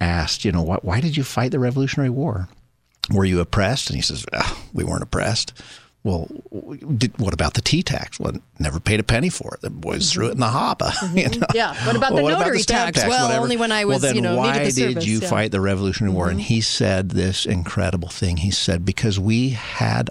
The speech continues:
Speaker 1: always been free and we meant to be free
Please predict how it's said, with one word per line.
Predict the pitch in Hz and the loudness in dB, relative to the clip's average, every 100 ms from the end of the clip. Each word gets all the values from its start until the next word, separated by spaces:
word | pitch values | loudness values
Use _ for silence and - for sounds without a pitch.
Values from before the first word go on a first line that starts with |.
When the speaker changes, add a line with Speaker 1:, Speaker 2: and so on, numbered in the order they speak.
| - | -2
Speaker 1:
always | 104 98 107 107 104 139 - _ | 0 2 2 0 -2 -4 -8 _
been | 95 113 | 0 2
free | 156 - 92 110 - | 2 0 2 2 0
and | - 87 87 | -2 0 0
we | 92 101 104 104 - - | 0 2 0 -2 -10 -10
meant | - 85 85 - | -2 0 0 -4
to | - | -4
be | 85 | -2
free | 85 - - 90 | -2 -2 -2 -2